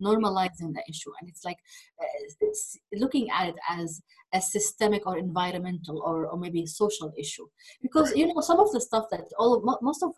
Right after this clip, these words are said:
Speaker 1: a lot of the mental health issues we ex-, experience because of incidents, because of whatever happened in our life, it's because of, um, um, traumas. So
Speaker 2: Yeah.
Speaker 1: this is environmental. So we need to address it in a way that people feel that loved and accepted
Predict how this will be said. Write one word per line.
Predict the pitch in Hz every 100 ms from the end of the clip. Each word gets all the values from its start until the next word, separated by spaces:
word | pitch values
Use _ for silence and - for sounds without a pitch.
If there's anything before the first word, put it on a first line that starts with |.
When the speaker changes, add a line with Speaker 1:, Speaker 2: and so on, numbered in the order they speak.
| -
Speaker 1:
a |
lot | 208 220 247
of | 247
the | 185
mental | 175 175 165
health | 165 156
issues | - 165
we | 156 170 -
ex-, | - -
experience | - - - 202 175
because | - - 190
of | 175 -
incidents, | 214 226 262 262 262 262
because | 180 - 170 175
of | 170
whatever | 165 180
happened | 170 170 170 165
in |
our | 170 165
life, | 170 208 226 220 214 - - -
it's | 180 -
because | 190 196 190
of, | 185 180 - _ _ -
um, | 185 180 170 165 165 160 127 _ - -
um, | 156 - - 254 226 - _ _
traumas. | - 226 233 277 302 302 285 -
So | - 190
Speaker 2:
Yeah. | 165
Speaker 1:
this | 254
is | 277 -
environmental. | 214 233 247 294 294 156
So | 240 220 208 208
we |
need | 254 330
to | 359
address | 247 247 254
it |
in | 214 208
a |
way | 190 240 339 269 190
that | 165 -
people | 254 247 233 214 -
feel | 262 220
that | 190 185
loved | 190 180 190 233 185 156 156 -
and | 185
accepted | 180 - 233 _ -